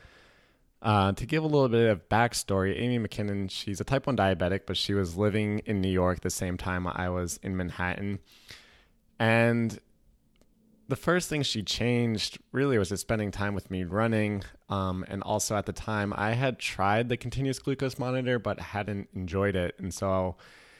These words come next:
it's one of those things you try once and then write it off forever. And she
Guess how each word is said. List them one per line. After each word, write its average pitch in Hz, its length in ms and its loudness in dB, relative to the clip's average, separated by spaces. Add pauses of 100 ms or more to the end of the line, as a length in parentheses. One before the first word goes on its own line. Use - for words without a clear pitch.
(140)
it's 95 100 -4
one 123 140 6
of 113 40 6
those 101 140 4
things 117 180 2
you 98 60 -4
try 110 280 4
once 101 420 2
and 92 100 -2
then 92 160 0
write 95 160 4
it 87 80 0
off 90 180 2
forever. 92 520 2
And 98 240 -2
she 101 520 -4